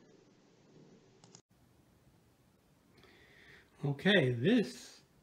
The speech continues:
is my home office where I spend a great portion of my day slaving away to earn the income so I can buy more books. Back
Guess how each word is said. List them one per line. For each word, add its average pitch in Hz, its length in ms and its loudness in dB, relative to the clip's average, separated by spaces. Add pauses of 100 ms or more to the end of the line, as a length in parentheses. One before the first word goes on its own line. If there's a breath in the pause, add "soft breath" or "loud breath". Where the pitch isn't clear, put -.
(100)
is 131 220 2
my 135 360 2
home 143 440 -2
office 139 540 -6
where 131 240 -2
I 170 140 -4
spend 160 800 -2 (540 loud breath)
a 127 120 -6
great 127 480 -6 (180)
portion 147 480 -2
of 123 180 -4
my 127 240 0
day 117 460 -2 (160)
slaving 127 400 -2
away 123 580 0 (680 loud breath)
to 120 120 -18 (200)
earn 151 280 4
the 156 180 2
income 127 400 2
so 117 240 -4
I 107 60 -6
can 110 220 -4
buy 107 200 -4
more 98 240 -6
books. - 720 -16 (2750 soft breath)
Back 156 280 -2